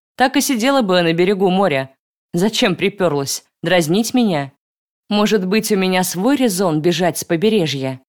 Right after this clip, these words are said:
«А, то есть там ты тоже кому-то испортила жизнь. Как интересно». «Это не твое дело», отозвалась я. «Очень даже мое», уперся он. «Но мы обсудим это позже.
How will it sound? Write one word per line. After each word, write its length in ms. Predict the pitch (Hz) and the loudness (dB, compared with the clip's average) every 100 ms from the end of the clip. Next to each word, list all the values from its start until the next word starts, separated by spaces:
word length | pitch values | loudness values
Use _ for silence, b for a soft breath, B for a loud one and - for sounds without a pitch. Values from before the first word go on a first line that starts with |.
| _ _ _ _ _ _ | _ _ _ _ _ _
«А, 280 | 156 151 139 | -2 2 0
то 220 | - 165 | 0 2
есть 360 | 160 - - - | 2 -2 -10 -2
там 260 | 196 202 | 0 0
ты 140 | 202 202 | 0 -2
тоже 340 | 202 196 147 | 0 0 0
кому-то 480 | 147 143 160 214 220 | -2 -2 0 0 -2
испортила 560 | - - 175 - 170 175 | -2 -2 -4 -4 -4 -2
жизнь. 440 | 147 127 131 127 _ _ - | -2 -4 -6 -8 _ _ -4
Как 260 | 220 240 | -2 0
интересно». 680 | 262 240 247 151 - 135 127 - _ _ _ _ _ _ | 0 2 0 0 -2 -6 -6 -10 _ _ _ _ _ _
«Это 260 | - 185 196 | -8 -4 0
не 160 | 202 202 | 0 0
твое 360 | 196 226 226 | 0 2 2
дело», 500 | 185 208 139 131 131 _ _ - | 2 2 0 -2 -8 _ _ -10
отозвалась 680 | 170 170 160 170 170 180 - | -6 -4 -4 -2 -2 -4 -4
я. 280 | 151 123 120 _ _ _ _ _ _ - | -6 -6 -10 _ _ _ _ _ _ -4
«Очень 380 | 147 - 185 | -2 0 0
даже 280 | 170 170 175 | 2 2 2
мое», 480 | 180 196 165 120 117 _ _ _ - | 0 0 0 -2 -4 _ _ _ -10
уперся 540 | 165 165 151 - 175 | -6 -2 -2 -4 -6
он. 280 | - 139 131 - _ _ | -4 -4 -6 -10 _ _
«Но 140 | 160 160 | -2 2
мы 180 | 180 247 | 2 2
обсудим 460 | - 247 220 196 | 0 -2 0 0
это 160 | 190 202 | 0 -4
позже. 580 | - 151 127 131 127 | -2 -2 -2 -4 -6